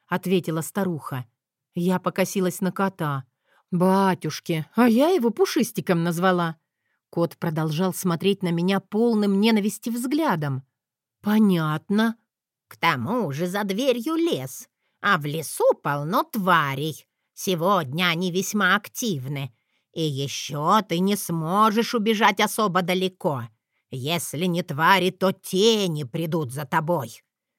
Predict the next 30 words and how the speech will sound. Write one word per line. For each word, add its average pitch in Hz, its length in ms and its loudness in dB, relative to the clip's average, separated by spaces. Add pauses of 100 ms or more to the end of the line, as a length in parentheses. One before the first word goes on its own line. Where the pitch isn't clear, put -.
(120)
продолжила 185 640 0
старуха. 165 640 -6 (520)
"Ага", 196 460 2 (340)
согласилась 165 680 -4
я 170 160 -2
с - 120 -12
ней. 156 340 -6 (640)
"В 180 340 4
общем, 208 460 0
мне 185 220 -2
надо, 185 500 -2
чтобы 165 360 -4
ты 208 240 2
взяла 208 460 4
этот 190 360 -4
медальон 202 640 0
с - 60 -8
собой", 208 760 2 (400)
сказала 190 460 0
старуха 226 480 -2
и 254 60 0
подошла 214 440 -2
ко 339 160 -2
мне. 160 400 -2 (760)
"И 220 100 2
что 240 200 2
мне 226 160 6
с - 120 -4
ним 208 200 2
делать?" 180 560 -2